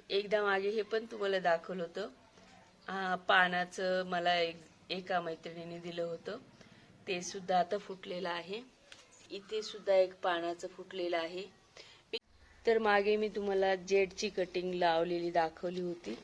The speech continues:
आणि ती सुद्धा छान अशी फुटलेली आहे. आणि हे डबल चांदणीचं जे कटिंग लावली होती ती सुद्धा फुटलेली आहे. हे पहा,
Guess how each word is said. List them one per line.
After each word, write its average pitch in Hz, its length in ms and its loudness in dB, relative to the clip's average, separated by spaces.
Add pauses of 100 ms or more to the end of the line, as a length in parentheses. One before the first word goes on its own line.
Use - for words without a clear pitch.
(640)
आणि 165 280 0 (100)
ती 185 100 -6
सुद्धा 185 340 0 (140)
छान 175 280 0
अशी 175 380 -4 (120)
फुटलेली 170 480 -6
आहे. 165 320 -4 (1120)
आणि 165 400 -6
हे 180 280 -2 (180)
डबल 190 460 4
चांदणीचं 185 760 0
जे 185 320 0 (200)
कटिंग 190 340 0
लावली 175 280 4
होती 185 220 -6
ती 220 200 -8
सुद्धा 233 320 0
फुटलेली 185 500 -4
आहे. 170 240 -4
हे - 420 -18 (100)
पहा, - 100 -16